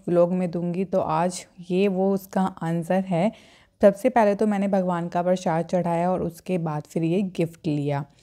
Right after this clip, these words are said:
अब मैंने ये गिफ्ट क्यों लिया है, क्योंकि आज अगर मेरा YouTube चैनल है तो सिर्फ़ और सिर्फ इन्हीं की वजह से है और इन्होंने ही मुझे इतना मोटिवेट किया था कि मैं कैमरा फेस कर पाऊँ, आप सबसे बात कर पाऊँ। तो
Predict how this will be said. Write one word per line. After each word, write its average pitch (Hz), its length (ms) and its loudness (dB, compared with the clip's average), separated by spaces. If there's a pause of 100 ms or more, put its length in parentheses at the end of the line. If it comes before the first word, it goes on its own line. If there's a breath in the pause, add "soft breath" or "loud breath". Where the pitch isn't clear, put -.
(340 loud breath)
अब 185 180 4
मैंने 190 460 4
ये 196 260 2
गिफ्ट 185 460 0
क्यों 208 180 2
लिया 185 260 4
है, 202 180 2
क्योंकि 202 680 0 (120)
आज 190 340 2
अगर 196 160 2
मेरा 185 220 4
YouTube 180 420 0
चैनल 170 340 -2
है 180 200 0
तो 190 180 -2
सिर्फ़ 170 360 0
और 180 60 2
सिर्फ 185 260 -2
इन्हीं 185 320 4
की 202 160 -2
वजह 170 300 0
से 170 140 -2
है 185 280 0 (420 loud breath)
और 170 300 2
इन्होंने 220 340 6
ही 240 160 6
मुझे 208 300 4
इतना 202 220 0
मोटिवेट 180 520 0
किया 175 220 0
था 190 160 2
कि 196 180 2
मैं 180 320 0
कैमरा 170 400 0
फेस 185 320 0
कर 170 200 0
पाऊँ, 180 340 0 (320 loud breath)
आप 208 180 6
सबसे 208 400 0
बात 165 320 0
कर 180 160 0
पाऊँ। 175 300 0
तो 190 360 0